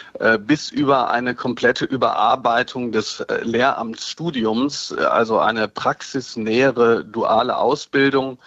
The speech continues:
über die Frage danach, und das ist ein sehr heißes Eisen, wie die Stundentafel auch, ähm, entschlackt werden kann. Also mit anderen Worten, wie wir in einer Situation des akuten Lehrermangels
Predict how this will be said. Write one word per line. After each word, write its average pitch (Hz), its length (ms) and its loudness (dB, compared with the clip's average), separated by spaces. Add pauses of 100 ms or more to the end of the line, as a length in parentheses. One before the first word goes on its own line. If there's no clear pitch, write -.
(580)
über 151 280 2
die 139 100 -6
Frage 147 400 0
danach, 156 640 2
und 127 120 -2
das 120 160 2
ist 131 140 -6
ein 123 100 -6
sehr 127 300 2
heißes 131 440 -2
Eisen, 123 440 0
wie 123 60 -10
die 123 160 -10
Stundentafel 117 1120 -4
auch, 104 720 0
ähm, 107 300 -12
entschlackt 139 560 -2
werden 92 300 -2
kann. 98 240 -4
Also 107 160 0
mit 110 160 -6
anderen 117 380 -2
Worten, 113 320 0
wie 113 120 -6
wir 117 120 -2
in 110 100 -4
einer 110 300 2
Situation 113 760 0
des 113 160 -2
akuten 185 640 -2
Lehrermangels 98 960 0